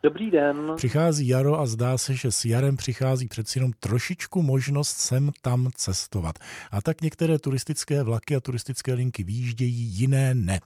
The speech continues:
Speaker 2: Kde už se může turisticky cestovat?
Speaker 1: Zatímco ve Středočeském kraji, potažmo v Praze, ještě rekreační, eh, vlaky nejezdí,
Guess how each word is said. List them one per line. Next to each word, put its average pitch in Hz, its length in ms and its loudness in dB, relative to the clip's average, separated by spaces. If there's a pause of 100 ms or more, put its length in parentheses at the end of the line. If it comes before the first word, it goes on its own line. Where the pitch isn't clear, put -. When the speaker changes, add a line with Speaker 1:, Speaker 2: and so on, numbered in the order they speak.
Speaker 2:
Kde 92 360 -2
už - 200 -4
se 180 140 0
může 156 380 4
turisticky 101 600 -4
cestovat? 78 500 -8 (1040)
Speaker 1:
Zatímco 170 440 2
ve 131 160 0
Středočeském 175 800 0
kraji, 160 400 4
potažmo 147 460 0
v - 40 -6
Praze, 151 480 4
ještě 143 340 2
rekreační, 147 840 0
eh, 135 140 2
vlaky 139 320 2
nejezdí, 160 680 -6